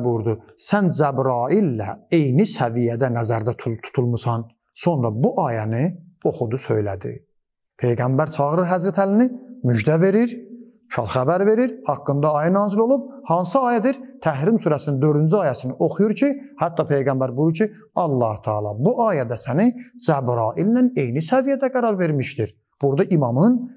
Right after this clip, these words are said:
şərəf və məqamı, Allah qatında olan hörməti bəyan olunur ki, Cəbrail kimi bir mələklə eyni səviyyədə Quran ayəsində qərar tutmuşdur. Doğrudan da bundan böyük bir fəzilət,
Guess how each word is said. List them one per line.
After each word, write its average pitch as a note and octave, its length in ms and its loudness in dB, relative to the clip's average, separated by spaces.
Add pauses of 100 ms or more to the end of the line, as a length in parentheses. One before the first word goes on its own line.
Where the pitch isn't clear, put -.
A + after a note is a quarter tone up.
(100)
şərəf E3 460 -2 (380)
və C3 100 0
məqamı, B2 580 2 (360)
Allah C#3 400 0
qatında C3 360 -2
olan D#3+ 400 2 (240)
hörməti C3 460 0
bəyan B2 260 -2
olunur A#2 220 -4
ki, A#2+ 200 -2 (200)
Cəbrail D#3+ 640 2
kimi C#3 240 0
bir A#2+ 100 -2
mələklə D3+ 480 2 (300)
eyni F#3+ 260 4
səviyyədə B2 480 -2
Quran D3 240 0
ayəsində B2 640 -2 (240)
qərar A2+ 280 -2
tutmuşdur. G2 600 -8 (260)
Doğrudan C#3 440 0
da B2 100 0
bundan C#3 360 2
böyük B2+ 180 0
bir B2+ 100 -2
fəzilət, B2 500 -2